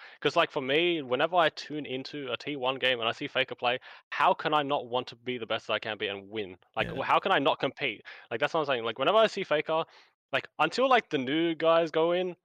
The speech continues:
Speaker 1: that, like, that to me is like, oh, then I'll lose, like, that, that hallmark. But when I see, like, Doublelift play or Faker play, or when I see, like,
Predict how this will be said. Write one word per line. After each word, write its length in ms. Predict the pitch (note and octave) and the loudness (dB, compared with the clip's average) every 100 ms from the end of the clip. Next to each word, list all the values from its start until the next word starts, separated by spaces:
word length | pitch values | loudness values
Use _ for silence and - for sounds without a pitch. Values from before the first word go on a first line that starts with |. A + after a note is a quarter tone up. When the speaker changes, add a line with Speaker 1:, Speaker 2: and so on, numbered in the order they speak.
| _ - | _ 2
Speaker 1:
that, 120 | C#3 | 4
like, 180 | B2+ - | 4 2
that 260 | D#3+ - | 2 0
to 100 | - | -6
me 180 | C#3 D3 | -4 -2
is 100 | C#3 | 0
like, 200 | A#2+ A#2 | 0 0
oh, 220 | C3+ B2+ A2 | 2 0 2
then 160 | B2 | 2
I'll 280 | D3 C3+ C#3 C3 | 2 0 -12 -10
lose, 280 | C3+ D3 C3+ | -6 -2 0
like, 140 | B2 - | -2 0
that, 260 | A#2 - A#2 | -2 -2 -2
that 220 | A2+ - - | -2 -4 -16
hallmark. 560 | - C3 C#3 A2+ G2+ F#2+ | 0 2 2 0 -4 -4
But 140 | A#2 B2 | -6 0
when 100 | C#3+ | 0
I 80 | |
see, 220 | E3 F3 D3+ | 0 -2 0
like, 280 | B2 A2+ - - - | 0 0 -4 -20 -2
Doublelift 480 | C#3 C3+ B2 A#2 - | 0 0 -2 -4 -6
play 220 | G#2+ G2+ F#2 | -8 -6 -6
or 140 | A2+ | -8
Faker 400 | - D3 D3+ C#3 | -2 0 0 -2
play, 320 | - A#2 G#2+ | -6 -2 -2
or 260 | F#2+ G#2+ G#2 | -2 -4 -4
when 140 | A#2 | -4
I 60 | B2 | -4
see, 240 | - C#3+ | -4 -4
like, 260 | B2+ A#2+ | 0 2